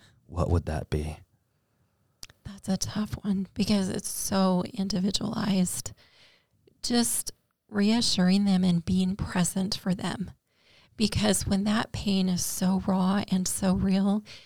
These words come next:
Speaker 2: it doesn't matter what other people say to you. It, they can't take it away.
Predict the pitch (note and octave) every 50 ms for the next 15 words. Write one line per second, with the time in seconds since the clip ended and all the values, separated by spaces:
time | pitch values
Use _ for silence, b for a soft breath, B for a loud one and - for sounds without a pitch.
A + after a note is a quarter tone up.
0 | b b b - - A3 G#3+ A#3 A3+ A3+ F#3+ F3+ F3 F#3 G3 - - G3 F#3+ -
1 | F#3 F#3+ F#3+ F#3 - - - F#3+ - - F3+ - - - F#3+ F#3+ F#3 - - -
2 | A3 G#3 A3+ A3+ B3 C4 C4 C4 - b b b b b b b b G#3 G#3 -
3 | - _ _ _ _ _ _ _ _ _ _ _ _ _ G3+ G3 - - - A3
4 | A3 G#3 - - - G#3+ G#3 G#3 - G3+ G3+ F#3+ G3 G#3 F3+ F#3 G3+ G3+ G#3 A3
5 | A3+ A3